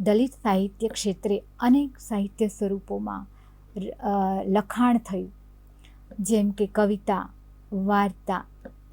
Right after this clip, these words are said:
નવલકથા, વિવેચન, આત્મકથા એમ અનેક સ્વરૂપોમાં ખેડાણ થયેલું જોવા મળે છે આપણને.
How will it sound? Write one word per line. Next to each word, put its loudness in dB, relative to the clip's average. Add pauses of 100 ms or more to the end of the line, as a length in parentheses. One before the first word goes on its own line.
(120)
નવલકથા, 2 (580)
વિવેચન, 2 (580)
આત્મકથા -4 (160)
એમ 2
અનેક 2
સ્વરૂપોમાં 0
ખેડાણ -6
થયેલું -8 (480)
જોવા -2 (280)
મળે 0
છે -6
આપણને. -8